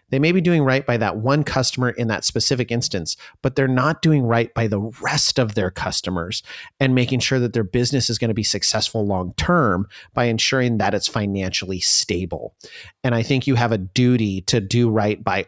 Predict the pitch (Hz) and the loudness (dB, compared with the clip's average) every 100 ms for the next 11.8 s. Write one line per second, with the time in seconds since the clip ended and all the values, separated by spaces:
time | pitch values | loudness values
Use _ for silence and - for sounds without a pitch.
0 | - 101 104 95 95 90 - 92 - 123 | -2 2 2 0 -2 -4 -4 -4 -2 0
1 | 131 143 - - - - 120 113 113 - | 2 0 -4 -14 -14 -4 -2 0 0 0
2 | 117 - 104 101 98 - 117 120 - 104 | 0 0 -2 0 -2 0 0 0 0 -2
3 | 110 113 120 110 110 110 98 131 143 120 | 0 0 2 2 2 0 0 2 4 2
4 | 107 - - 113 107 - 101 98 101 104 | 0 -2 -2 0 0 -2 -2 0 0 0
5 | 110 - _ - 104 - - 110 101 - | -4 -10 _ -2 -2 -2 -2 0 0 0
6 | - 110 90 90 92 120 139 - - _ | -2 -4 -4 -4 0 0 0 -4 -16 _
7 | - 117 113 107 107 104 - 104 - _ | -2 0 0 0 -2 -2 -2 -4 -6 _
8 | _ - 123 107 98 101 101 107 113 - | _ -2 0 0 0 0 2 2 2 2
9 | 117 110 117 107 113 117 - 110 - 107 | 0 0 -2 -2 -2 -2 -2 -4 -4 -4
10 | 107 101 104 - 110 - - 110 104 104 | -2 -4 -4 -2 -2 -4 -6 -6 -4 -4
11 | 98 92 95 90 107 - 98 | -4 -2 -2 -4 -4 -2 -2